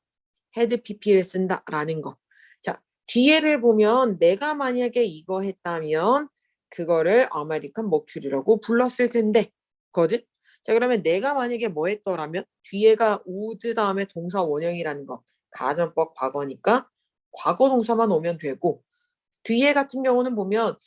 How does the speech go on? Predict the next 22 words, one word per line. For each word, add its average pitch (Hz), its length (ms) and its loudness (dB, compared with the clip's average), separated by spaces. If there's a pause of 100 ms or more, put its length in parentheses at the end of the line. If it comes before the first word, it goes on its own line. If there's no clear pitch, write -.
(280)
그 226 160 0
데니스는 247 680 -2
마을을 185 560 2
묘사했거든. 165 920 -4
마치 160 380 -4
뭐처럼? 156 640 -2
그가 240 420 -2 (320)
방문했던 294 1300 -2
것처럼. 214 400 -8 (500)
지금 302 400 0
현재 302 260 0
방문한 190 460 0
게 196 80 0
아니라 175 320 -2
언제 175 280 0
방문했어? 147 680 -8
과거에 170 680 2
방문했기 160 600 -8
때문에 156 420 -4
이걸 165 280 2
쓰는 147 340 -4
거야. - 120 -20